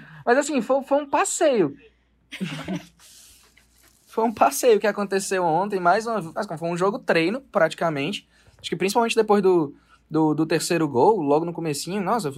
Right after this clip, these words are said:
um jogo treino aquilo ali. E Vina, não precisa mais falar nada do Vina, tava no meu Cartola, inclusi-, inclusive, graças a Deus tava no meu Cartola. <laughs> E, e o Vina foi responsável também, ainda falando de Cartola,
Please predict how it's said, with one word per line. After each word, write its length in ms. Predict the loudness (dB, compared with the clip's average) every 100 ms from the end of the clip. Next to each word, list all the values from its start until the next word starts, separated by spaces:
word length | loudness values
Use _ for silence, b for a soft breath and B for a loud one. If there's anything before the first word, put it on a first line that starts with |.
| -12 -16 -10
um 60 | 0
jogo 220 | 2 2
treino 360 | 4 4 4
aquilo 200 | -2 -2
ali. 320 | 0 0 -4 -8 b b -8
E 520 | -4 -2 -2 -2 -4 -6
Vina, 640 | -12 -6 -2 0 0 0 -2 -6
não 200 | -10 -8
precisa 280 | -6 -2 0
mais 160 | 2
falar 200 | 2 2
nada 320 | 4 4 2
do 100 | -2
Vina, 260 | -4 -4 -4
tava 280 | 2 2 2
no 60 |
meu 120 | -2 -2
Cartola, 540 | -4 0 2 2 0 -10
inclusi-, 420 | -8 -6 -4 -6
inclusive, 520 | -4 -2 0 0 -2 b b b -6
graças 420 | 2 2 2 0
a 60 | -2
Deus 200 | -2 -2
tava 180 | -2
no 40 | -4
meu 100 | -6
Cartola. 440 | -6 -4 -2 -2 B B B B
<laughs> 380 | 0 2 0 -2 B B B -8
E, 460 | -4 -4 -4 -4 0
e 80 | 2
o 80 |
Vina 240 | 2 4 4
foi 160 | 4
responsável 500 | 2 2 2 2 2
também, 240 | 2 -2 -2
ainda 200 | -2 -2
falando 260 | 0 0
de 60 | 0
Cartola, 500 | -2 0 0 0 0